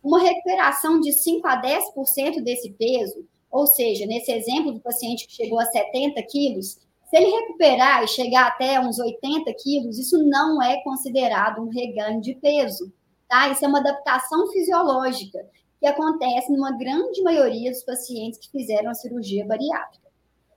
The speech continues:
Quando a gente tem, é, reganhos a partir desse nadir acima de quinze por cento, ou alguns estudos colocam dez quilos a mais,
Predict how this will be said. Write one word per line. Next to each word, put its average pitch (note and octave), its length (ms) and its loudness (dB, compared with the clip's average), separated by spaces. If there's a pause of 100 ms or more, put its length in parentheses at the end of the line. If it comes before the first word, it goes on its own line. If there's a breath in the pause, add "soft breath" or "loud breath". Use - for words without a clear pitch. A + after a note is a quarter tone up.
(260)
Quando B4+ 280 4
a A#4 60 4
gente G#4 240 0
tem, C4+ 420 -4 (100)
é, A3+ 360 6
reganhos B3+ 680 2
a G#3+ 80 0
partir A#3+ 320 0
desse D4 240 -2
nadir G#3 680 -2
acima D#4 400 2
de C#4+ 200 -4
quinze F4+ 460 2
por C#4+ 200 -6
cento, D4 480 -4
ou C#4 140 4
alguns D#4 400 2
estudos D#4+ 400 -6
colocam C#4 500 0
dez E4 400 -2
quilos C#4+ 320 -4
a G#3+ 140 0
mais, A3+ 520 0